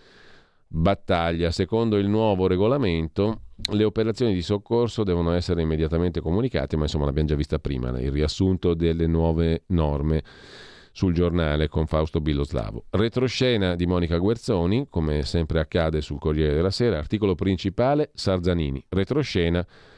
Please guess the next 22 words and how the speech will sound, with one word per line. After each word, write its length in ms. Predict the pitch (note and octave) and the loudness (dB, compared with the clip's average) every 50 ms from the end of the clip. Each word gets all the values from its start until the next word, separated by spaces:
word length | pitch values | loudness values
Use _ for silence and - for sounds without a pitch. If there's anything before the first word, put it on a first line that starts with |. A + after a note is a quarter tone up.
| - - _ | -20 -20 _
Guerzoni, 760 | - G#2 G#2 B2+ C3+ - - - G2+ F2+ E2 D#2+ E2 E2+ E2 - - | -4 0 2 2 2 2 0 0 0 0 2 2 0 0 -2 -2 -2
la 160 | - F#2+ F#2 | -2 -2 0
premier 580 | - - B2+ B2 A#2+ A2+ G#2 G2 F#2+ F#2+ - _ | 0 0 2 2 2 2 2 2 2 0 -2 _
media 640 | - G#2 G#2 G#2+ G#2 G2+ G2+ G2+ A2+ B2 C#3 C#3 - | -2 0 0 2 2 0 0 0 0 -2 -2 -4 -4
e 120 | - A2+ A2+ | -2 0 0
avverte 460 | A#2+ A#2+ G#2+ F#2+ F#2 F2+ E2+ - F#2+ | 0 0 0 0 0 0 0 0 0
la 120 | F2+ F2 | 0 0
squadra. 520 | E2+ - - C#2 A#1+ A#1+ A#1+ B1 B1+ C2 - - | -2 -2 -4 -4 -4 -4 -4 -4 -6 -6 -6 -8
Sulla 340 | - - F#2+ F2 D#2 D2+ - | -10 -6 -2 -2 -2 -2 -4
comunicazione 1080 | - - C#3+ D#3+ D3+ C3+ A#2 A2 G#2 - F2 E2 - - A2 B2 C#3 C#3 C#3 C#3+ C#3 | 0 0 0 0 0 -2 -2 -2 -2 -2 -4 -4 -2 0 0 2 2 2 2 0 0
non 180 | C#3 A2+ F#2 E2+ | 0 0 -2 -2
si 140 | - - C2+ | -4 -6 -6
può 200 | - F#2 G2 G#2 | 0 0 0 0
sbagliare, 640 | F#2 F#2 G#2 G#2 G#2 F2+ C2+ A1+ A1+ A#1 B1 B1+ | 2 0 0 0 0 -2 -4 -4 -4 -6 -6 -6
stop 320 | - - - F#2+ G2 - - | -6 -2 0 -2 0 0 0
al 140 | F2 E2 | -2 0
decretone 600 | D#2+ E2 D#2+ - E2 D#2 D2+ - F#2+ F#2 F2 D#2 | 0 0 0 0 0 0 0 0 0 0 0 0
di 120 | D2 D2 D2 | -2 -4 -2
Piantedosi, 680 | - E2+ F2 F#2 F#2 A2+ A2+ A#2 A#2+ G2 E2 C#2 C2+ | -2 0 -2 0 0 -2 -2 0 0 0 0 -2 -4
no 180 | C#2 D2+ D#2+ D#2 | -2 0 0 0
ai 120 | C#2 C#2+ | 0 -2
pastrocchi, 640 | - - B2+ - - F2 D2 C2 B1+ - - - - | -2 -2 -4 -2 -2 -4 -2 -2 -4 -6 -6 -8 -10